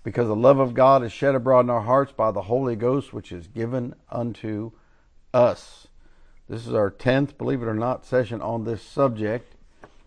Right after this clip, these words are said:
on this scripture. I'd like for you to go to First Thessalonians chapter five, please. First Thessalonians chapter five. I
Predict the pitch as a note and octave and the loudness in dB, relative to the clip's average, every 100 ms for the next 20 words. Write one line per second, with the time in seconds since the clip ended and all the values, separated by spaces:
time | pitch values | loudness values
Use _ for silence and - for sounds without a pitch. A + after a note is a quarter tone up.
0 | - G2+ A#2+ A2 G#2 - D3+ D#3 - G#2 | -10 -6 -4 -4 -6 -6 -2 -2 -2 -6
1 | A2 C3 - _ - - G2 F#2+ B2 - | -6 -8 -18 _ -20 -18 -8 0 0 0
2 | B2+ A#2+ C3+ A2+ - C#3 C#3 - C#3+ C#3 | -4 0 0 -2 -4 -4 -4 -2 -4 -4
3 | - C#3 C#3 C3+ B2 - - B2 A#2+ - | -4 -2 -2 -4 -8 -14 2 2 2 -4
4 | G#2 - A#2+ A2 F#2+ F2 - A2+ F#2+ D#2+ | -16 0 2 2 0 -6 -8 -6 -6 -10
5 | - - A2 - A#2+ A#2 - B2 A#2+ G2+ | -12 -8 -8 -8 -8 -8 -6 -6 -4 -6
6 | F#2+ F#2+ - - - - - - G#2+ G#2 | -8 -12 -16 -20 -20 -20 -14 -2 -2 -2
7 | - G#2 A2+ G#2+ F2+ D2+ | -10 -8 -4 -2 -4 -8